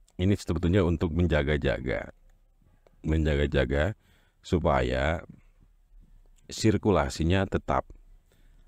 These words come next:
tetap baik. Bagaimana ya? Kita bisa menggunakan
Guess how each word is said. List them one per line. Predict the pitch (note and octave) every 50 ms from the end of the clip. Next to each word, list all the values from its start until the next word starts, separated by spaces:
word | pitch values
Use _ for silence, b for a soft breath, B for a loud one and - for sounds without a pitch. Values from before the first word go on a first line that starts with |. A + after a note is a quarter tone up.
| - - - -
tetap | - - F2+ F2 - - F#2 F#2+ - -
baik. | C2 D2+ D2+ D#2 D2+ - _ _ - _ _ - - - - -
Bagaimana | E2+ F2 F#2 G2 A2+ A#2 G2+ G2 A#2+ - - _ -
ya? | - C#2 D2+ E2 G3+ - _ _ _ _ _ _ _ - - - - _ _ _ _ _ _ _ - - - - - - - -
Kita | - B2 G#2 C#3+
bisa | C3+ C3 A2+ - B2 A#2 A2+
menggunakan | A2+ G#2+ G2 G2+ G2 G2+ G2+ G2 A#2 A#2 A#2+ A#2+ A#2 A2+ A2